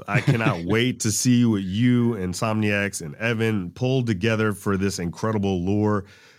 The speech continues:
Speaker 1: You know, there are people out there that, that they wanna be more like you. They wanna take risks. They wanna try different things. And they wanna find that creative endeavor or that creative medium that really speaks to their heart.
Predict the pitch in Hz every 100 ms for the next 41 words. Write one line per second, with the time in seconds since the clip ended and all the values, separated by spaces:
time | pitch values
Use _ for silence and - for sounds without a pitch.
0 | - 127 147 156 156 147 190 170 151 143
1 | 143 143 139 120 117 101 - 98 110 101
2 | 117 117 131 135 113 123 110 110 104 98
3 | 85 101 92 85 92 104 101 107 87 92
4 | 98 90 - 90 95 95 - 110 104 98
5 | 110 87 101 101 92 87 95 120 127 117
6 | 120 120 117 104 98 _ _ _ _ -
7 | 117 123 139 135 123 110 104 98 101 120
8 | 107 98 87 85 82 120 117 110 95 107
9 | 104 101 92 87 85 131 117 - 117 117
10 | - 90 98 95 98 92